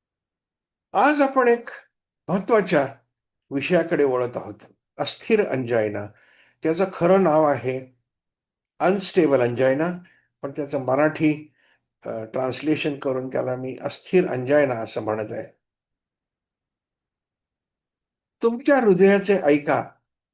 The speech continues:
ते ओळखते की काहीतरी बरोबर नाही. लक्षणे तुमच्यासाठी नेहमीसारखी वाटत नसतील तर डॉक्टरांशी नक्कीच बोलून घ्या. हे ज्याने कोणी लिहिलेलं आहे, हे अत्यंत खरं आहे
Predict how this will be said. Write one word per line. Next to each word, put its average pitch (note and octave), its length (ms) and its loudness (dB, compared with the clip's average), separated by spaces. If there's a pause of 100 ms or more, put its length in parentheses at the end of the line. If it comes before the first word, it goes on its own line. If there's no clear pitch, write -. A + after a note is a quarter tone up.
(160)
ते G#3 200 2
ओळखते E3 600 0
की D3 160 -14
काहीतरी D#3+ 520 -2
बरोबर B2+ 480 -2
नाही. - 540 -10 (400)
लक्षणे G3+ 440 0
तुमच्यासाठी F3+ 600 -2
नेहमीसारखी D#3 720 -2
वाटत C#3 440 -4
नसतील G3 480 2 (680)
तर C3+ 140 0
डॉक्टरांशी D#3 920 -2 (760)
नक्कीच D3+ 540 -2
बोलून B2+ 340 0
घ्या. A2 180 -4 (1000)
हे E3 140 2
ज्याने F3+ 300 4
कोणी G3+ 300 4
लिहिलेलं E3 340 2
आहे, B2+ 200 0 (1040)
हे E3 200 -4
अत्यंत F3+ 420 -4 (120)
खरं D3+ 220 0
आहे F3 460 2